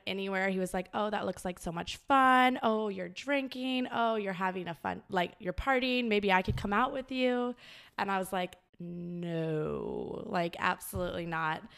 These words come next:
So then I just ended up blocking him and just,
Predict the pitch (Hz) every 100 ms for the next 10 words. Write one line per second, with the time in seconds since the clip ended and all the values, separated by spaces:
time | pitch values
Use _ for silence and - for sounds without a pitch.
0 | - - 214 208 208 202 202 - 185 185
1 | - 175 170 170 180 185 170 180 202 220
2 | - 185 175 -